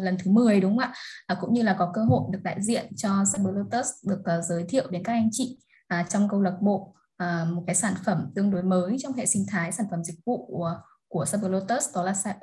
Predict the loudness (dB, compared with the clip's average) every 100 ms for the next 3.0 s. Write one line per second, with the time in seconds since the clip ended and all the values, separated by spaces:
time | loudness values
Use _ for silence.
0 | -12 -4 4 6 6 2 -2 -4 0 2
1 | 2 0 2 2 2 2 0 -6 -6 -6
2 | -8 -6 -2 0 -2 -2 -2 0 2